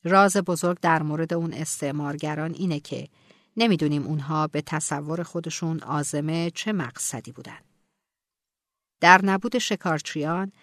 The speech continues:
جمعیت مرغ‌ها اضافه می‌شه.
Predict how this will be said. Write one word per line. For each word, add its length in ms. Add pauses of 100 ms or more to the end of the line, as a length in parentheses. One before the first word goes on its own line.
(340)
جمعیت 520
مرغ‌ها 1000
اضافه 520
می‌شه. 400